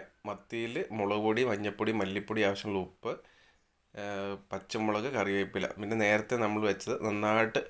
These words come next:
അരച്ച്, നല്ല ഫൈനായിട്ട് അരച്ച പേസ്റ്റും കൂടെ ചേർത്ത് നന്നായിട്ടൊന്ന് ഇളക്കി ഒരു അരമണിക്കൂർ നമുക്കിത് ഫ്രിഡ്ജിൽ ഒന്ന് വെക്കണം കേട്ടോ. എന്നാലുള്ള മസാലയൊക്കെ ഒന്ന് പിടിച്ച് നല്ല സെറ്റ് ആകത്തുള്ളൂ, നല്ല ടേസ്റ്റ്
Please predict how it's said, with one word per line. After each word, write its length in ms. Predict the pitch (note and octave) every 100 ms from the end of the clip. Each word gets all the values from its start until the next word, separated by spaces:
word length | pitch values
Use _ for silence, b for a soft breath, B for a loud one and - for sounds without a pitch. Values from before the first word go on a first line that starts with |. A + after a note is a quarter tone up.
| G#2
അരച്ച്, 320 | G#2 G2+ - G2
നല്ല 220 | G#2+ A#2 B2+ - - -
ഫൈനായിട്ട് 480 | A#2 B2 A#2+ F#2+ A2
അരച്ച 240 | G2+ - C3 - B B B B -
പേസ്റ്റും 340 | A2+ A2+ - B2
കൂടെ 120 | B2 B2
ചേർത്ത് 320 | G#2+ G2 - D#3+ -
നന്നായിട്ടൊന്ന് 640 | G#2+ A2 A2+ B2+ A2+ G#2+ G2+
ഇളക്കി 280 | G2 G2+ - _ _ -
ഒരു 80 | A#2
അരമണിക്കൂർ 540 | A#2 C3+ A2 G#2+ A#2+ A2 G#2
നമുക്കിത് 260 | G#2 G#2 G2
ഫ്രിഡ്ജിൽ 280 | G2+ F#2+ G#2+
ഒന്ന് 200 | G2 F#2+ F#2
വെക്കണം 240 | F2 F2+
കേട്ടോ. 180 | F#2 F#2 - -
എന്നാലുള്ള 360 | G2 G#2+ G#2 G2+
മസാലയൊക്കെ 400 | G2+ G#2 A2 G#2 G2+
ഒന്ന് 80 | G2
പിടിച്ച് 220 | F#2+ G#2
നല്ല 120 | G2 G2
സെറ്റ് 220 | F2 - F#2+
ആകത്തുള്ളൂ, 320 | F#2 F#2 G#2+ A#2
നല്ല 140 | A2+ A2 G#2+
ടേസ്റ്റ് 240 | A2 -